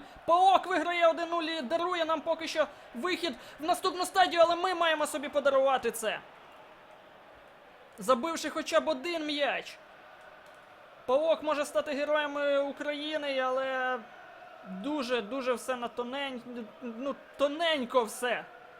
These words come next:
Бо нам головне не пропустити ще й другий. Бо це буде кінець! Це буде кінець! Це буде кінець! Це кінець!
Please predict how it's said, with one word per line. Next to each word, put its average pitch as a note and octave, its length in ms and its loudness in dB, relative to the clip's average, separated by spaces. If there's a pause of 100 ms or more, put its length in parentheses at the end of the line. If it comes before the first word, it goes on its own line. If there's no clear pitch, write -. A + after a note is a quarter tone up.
(1040)
Бо B3+ 600 4 (1400)
нам A3 300 -4
головне A3 320 -2
не G#3+ 140 -6
пропустити G#3 600 -6
ще G#3+ 140 -8
й G#3+ 100 -6
другий. G#3+ 400 -4 (880)
Бо G3 100 -8
це A#3 140 -4
буде A#3 180 0
кінець! C#4 540 -2
Це C#4+ 160 8
буде D#4+ 240 2
кінець! F4+ 560 4 (140)
Це - 160 2
буде G#4 220 8
кінець! G#4 600 8
Це D4+ 220 4
кінець! C4 640 -2